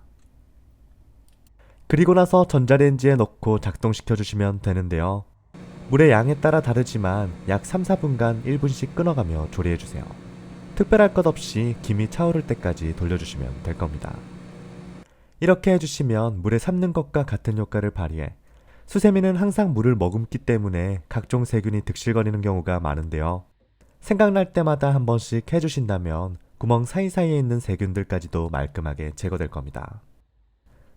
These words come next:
두 번째는 더러운 나무 도마를 세척할 수 있는 꿀팁입니다. 나무 도마를 세척할 때 세제를 사용하게 되면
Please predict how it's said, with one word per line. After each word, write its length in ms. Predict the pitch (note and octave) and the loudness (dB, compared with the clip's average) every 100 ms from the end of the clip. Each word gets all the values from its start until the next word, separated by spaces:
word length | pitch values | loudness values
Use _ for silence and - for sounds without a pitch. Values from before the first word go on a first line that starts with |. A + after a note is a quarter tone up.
| - | -4
두 100 | D#3 | 6
번째는 640 | G3 F#3+ F#3 D3+ C#3+ C#3 - | 6 8 4 4 4 2 4
더러운 340 | B2+ C#3 C3+ | 6 6 6
나무 240 | A2+ A2 | 4 2
도마를 380 | A#2+ A#2 A2+ A#2 | 2 2 2 2
세척할 420 | A2 E3+ F3 D3+ | 0 -2 0 0
수 160 | - - | -2 -2
있는 320 | F#2 E2+ E2+ | -2 -2 -4
꿀팁입니다. 720 | B2+ B2 G#2+ D2+ C#2 - - - _ _ _ _ _ - | -2 -2 -2 -4 -8 -10 -12 -18 _ _ _ _ _ 0
나무 240 | C3 D#3 | 2 4
도마를 320 | F3 F3+ F3+ | 4 6 6
세척할 480 | F3+ C#3+ D3+ D3 C#3+ | 4 0 0 0 0
때 140 | D3+ D3 | 2 2
세제를 340 | A#2+ A#2 A#2 | 2 2 0
사용하게 380 | A#2 F#3+ F3 D3 | 0 0 0 0
되면 540 | A#2 F2+ E2 G2 E2+ | 0 -2 -2 -4 -6